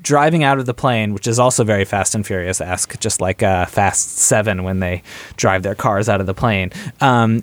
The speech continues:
and they deploy the parachute that's on top of the Humvee,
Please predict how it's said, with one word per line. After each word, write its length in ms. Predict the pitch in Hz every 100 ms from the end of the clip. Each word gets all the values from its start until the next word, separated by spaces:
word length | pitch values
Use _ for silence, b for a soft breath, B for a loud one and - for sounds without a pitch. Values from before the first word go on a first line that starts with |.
| 139
and 480 | 120 117 110 107 104 -
they 240 | 104 101
deploy 540 | 101 98 - 147 139
the 320 | 123 113 104 98
parachute 560 | - 214 170 180 165
that's 160 | 113 113
on 140 | 104
top 200 | 127 123
of 80 | 80
the 60 | 90
Humvee, 760 | 160 175 160 160 151 147 143